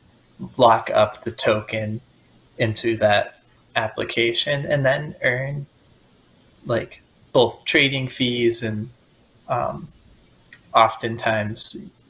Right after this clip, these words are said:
like, an incentivized yield. So, like, besides just the trading fees for, like, putting your liquidity and your token in to make the market, there'll be some, like, external incentive in,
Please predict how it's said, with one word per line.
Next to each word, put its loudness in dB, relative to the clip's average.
like, -2
an 2
incentivized 2
yield. -2
So, 2
like, -4
besides 2
just -2
the -8
trading -2
fees -2
for, -4
like, -2
putting 0
your 0
liquidity -2
and -2
your -2
token -4
in -4
to -6
make -4
the 4
market, 0
there'll 4
be 0
some, 2
like, -4
external 0
incentive 2
in, -8